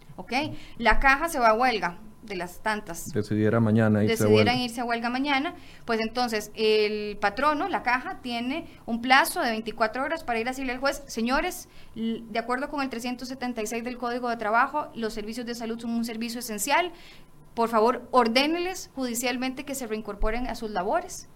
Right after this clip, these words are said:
Speaker 2: Ahí tendrían doble, digamos, penalidad. Inmediatamente la suspensión del salario y se-, y segundo, ya un juez,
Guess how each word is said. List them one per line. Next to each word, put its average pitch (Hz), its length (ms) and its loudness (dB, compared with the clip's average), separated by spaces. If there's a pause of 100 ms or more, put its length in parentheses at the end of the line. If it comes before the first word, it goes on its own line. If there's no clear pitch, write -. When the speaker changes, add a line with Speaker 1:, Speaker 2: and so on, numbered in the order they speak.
(100)
Speaker 2:
Ahí 120 160 4
tendrían 147 400 8
doble, 147 340 10
digamos, 120 380 4
penalidad. 110 680 6 (160)
Inmediatamente 147 1080 8
la 107 140 6
suspensión 104 480 4
del 127 140 8
salario 143 640 10
y 101 160 0
se-, - 200 -8
y 107 120 4
segundo, 104 480 8
ya 117 240 8
un 117 180 8
juez, 147 340 10